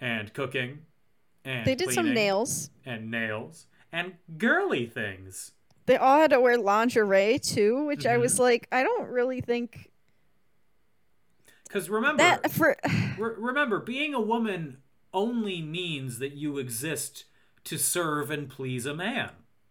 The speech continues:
Speaker 2: You're right. I, I seem to have forgotten my place, Dan.
Speaker 1: Yeah,
Speaker 2: I
Speaker 1: you, I think you've
Speaker 2: apologize.
Speaker 1: forgotten your womanhood. Don't
Speaker 2: Have
Speaker 1: worry.
Speaker 2: you
Speaker 1: It's
Speaker 2: forgotten?
Speaker 1: my place to, it's
Speaker 2: As
Speaker 1: my
Speaker 2: a
Speaker 1: place to
Speaker 2: white
Speaker 1: put
Speaker 2: man.
Speaker 1: you in your place.
Speaker 2: Thank you, Dan. I appreciate it.
Speaker 1: Thank you. You're welcome.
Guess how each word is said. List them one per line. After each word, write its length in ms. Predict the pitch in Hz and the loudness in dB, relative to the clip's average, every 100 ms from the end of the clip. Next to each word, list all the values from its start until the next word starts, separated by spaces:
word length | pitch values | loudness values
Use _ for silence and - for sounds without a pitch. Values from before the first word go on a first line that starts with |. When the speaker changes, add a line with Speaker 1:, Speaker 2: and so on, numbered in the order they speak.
| _ _ _ - | _ _ _ -2
Speaker 2:
You're 140 | 262 | 2
right. 320 | 247 214 196 - | 4 4 4 0
I, 220 | 226 233 226 | 2 4 4
I 160 | 220 226 | 2 2
seem 340 | - 277 240 | 0 -4 0
to 80 | 294 | 2
have 120 | 247 | 2
forgotten 460 | 254 220 233 214 214 | 0 2 2 2 2
my 180 | 220 | 2
place, 480 | 226 - 208 202 - | 4 4 4 0 -2
Dan. 340 | - 185 180 185 | 2 6 6 8
Speaker 1:
Yeah, 60 | |
Speaker 2:
I 40 | 185 | 6
Speaker 1:
you, 60 | |
I 140 | 185 180 | 6 6
think 240 | 185 180 | 4 2
you've 100 | 226 | 2
Speaker 2:
apologize. 200 | 175 180 160 | 4 2 4
Speaker 1:
forgotten 320 | 160 156 151 | 2 2 -4
your 140 | 147 | -4
womanhood. 480 | 135 135 120 101 - - _ _ _ _ _ - | -2 -2 -2 -8 -14 -20 _ _ _ _ _ 0
Don't 180 | 185 254 | 2 4
Speaker 2:
Have 80 | - | 2
Speaker 1:
worry. 100 | - | 0
Speaker 2:
you 60 | |
Speaker 1:
It's 80 | 226 | 2
Speaker 2:
forgotten? 280 | 202 202 185 | 4 4 6
Speaker 1:
my 280 | 196 208 226 | 6 8 6
place 720 | 226 196 165 147 139 - - - _ _ - | 2 0 0 0 0 -2 -6 -12 _ _ -6
to, 280 | 190 160 185 | -2 0 2
it's 180 | 185 - | 0 2
Speaker 2:
As 40 | |
Speaker 1:
my 140 | 190 214 | 4 6
Speaker 2:
a 80 | |
Speaker 1:
place 280 | 226 208 190 | 6 6 6
to 60 | 202 | 4
Speaker 2:
white 80 | - | 0
Speaker 1:
put 100 | 180 | 0
Speaker 2:
man. 60 | - | 4
Speaker 1:
you 180 | 180 | 6
in 180 | - - | 6 8
your 300 | - - - | 6 6 2
place. 680 | - - - - - - - _ _ _ 427 | 0 -6 -12 -12 -12 -12 -14 _ _ _ -6
Speaker 2:
Thank 180 | 427 | 0
you, 80 | 302 | 2
Dan. 400 | 233 220 190 190 | 4 4 4 2
I 100 | 202 | 2
appreciate 580 | 240 247 226 - 196 185 | 2 2 0 0 0 0
it. 180 | 175 - _ | -4 -12 _
Speaker 1:
Thank 280 | - 139 110 | -10 -8 -8
you. 180 | 104 85 - _ _ _ _ _ _ - | -14 -18 -20 _ _ _ _ _ _ -16
You're 220 | 147 151 | -8 -4
welcome. 460 | 135 131 123 104 | -2 -2 -4 -10